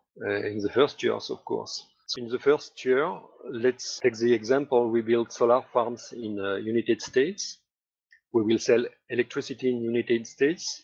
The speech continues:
and we will, uh, use the incomes of the sales of the ule-, of the electricity to help customers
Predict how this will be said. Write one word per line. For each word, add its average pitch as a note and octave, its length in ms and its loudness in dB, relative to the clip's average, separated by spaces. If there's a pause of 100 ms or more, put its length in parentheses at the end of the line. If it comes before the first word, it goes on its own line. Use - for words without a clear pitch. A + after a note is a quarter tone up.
and A#2+ 300 2 (180)
we B2+ 140 4
will, C3 320 4
uh, A#2+ 100 -2 (160)
use C#3 460 -4 (360)
the A#2+ 260 2
incomes B2+ 800 0 (200)
of G#2 140 -8
the A2 100 0
sales B2+ 540 2
of G2 120 -8
the G2+ 100 -2
ule-, A2+ 260 -2 (260)
of G2 120 -10
the G2+ 260 2
electricity B2+ 880 -4 (600)
to B2 120 6
help B2 180 8 (180)
customers C3 760 -4